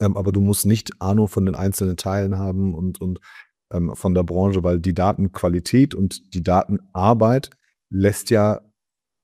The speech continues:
du guckst ja nicht in die Vergangenheit, du guckst ja meistens in die Zukunft und, und willst ja neue Sachen ableiten, verschlanken, verbessern, effizienter gestalten, neue Modelle ableiten und so weiter.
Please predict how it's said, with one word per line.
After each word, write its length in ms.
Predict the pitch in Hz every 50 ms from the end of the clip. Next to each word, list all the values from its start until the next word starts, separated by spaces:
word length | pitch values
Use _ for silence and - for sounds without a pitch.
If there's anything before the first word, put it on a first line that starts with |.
| _ _
du 380 | - 110 98 87 87 90 95 95
guckst 220 | 85 98 98 -
ja 60 | - 95
nicht 120 | 98 90
in 60 | 92
die 60 | 92
Vergangenheit, 540 | 85 - 87 82 92 98 104 90 87 85 76
du 60 | -
guckst 200 | 85 98 92 -
ja 60 | - 90
meistens 360 | 87 90 87 - 95 87 85
in 80 | 90
die 60 | 87 85
Zukunft 440 | - 98 90 - 92 95 98 -
und, 160 | - 90 90 -
und 160 | 85 92 85
willst 160 | 92 90 -
ja 60 | 92
neue 240 | 87 90 92 87 82
Sachen 240 | 78 - - 87 -
ableiten, 440 | 82 80 78 85 82 80 - 85 82
verschlanken, 600 | - - 82 - - 87 85 87 - - 87 85
verbessern, 500 | - - 85 73 85 - - 85 85 82
effizienter 480 | - 87 - 85 - - 90 85 87 85
gestalten, 440 | 82 82 - - 87 85 78 67 87
neue 220 | 87 87 87 87
Modelle 340 | 85 85 82 87 90 90 73
ableiten 400 | 62 80 - 82 80 73 - 82
und 100 | 87 85
so 80 | - 73
weiter. 220 | 67 82 101